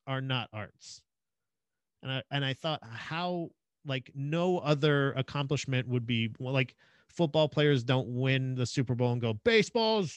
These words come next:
dumb." You know, <laughs> they don't, you don't win a championship and then in your, like, you don't have to bring another art form or another thing down in your, uh, uh,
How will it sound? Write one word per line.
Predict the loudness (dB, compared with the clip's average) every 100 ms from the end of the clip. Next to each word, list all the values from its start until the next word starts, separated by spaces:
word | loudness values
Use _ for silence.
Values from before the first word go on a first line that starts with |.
| 4
dumb." | 8 8 8 6 6 6 4 2 -6 _ _ -2
You |
know, | 2 2
<laughs> | 2 -2 -4 -6 _ _ _ _ _ _ _ _ _ -6
they | 2 4
don't, | 2 0 _ _ -2
you | 0
don't | 2 0
win | 2 2 2
a |
championship | 0 0 0 -2 -4 0 -2 -2 _ _ _ _
and | -2 0
then | -2 -4 _
in | 0 2 2
your, | 0 0 0
like, | -2 -2 -8 _ _ _ _ _ _ _ _
you | -4
don't | -2 -2
have | -4 -2
to | -6
bring | -4 -2 -2
another | -2 -4 -4 -6
art | -8 -8 -8
form | -8 -6 -6
or | -6
another | -6 -6 -8
thing | -8 -6 -6 -6
down | -4 -2 -4 -6 -12 -18 _ _ _ _ _ _ -10
in | -10
your, | -8 -8 -6 -6 -6 -8 -12 _ _ _ -10
uh, | -8 -8 -12 -16 _ -10
uh, | -8 -8 -10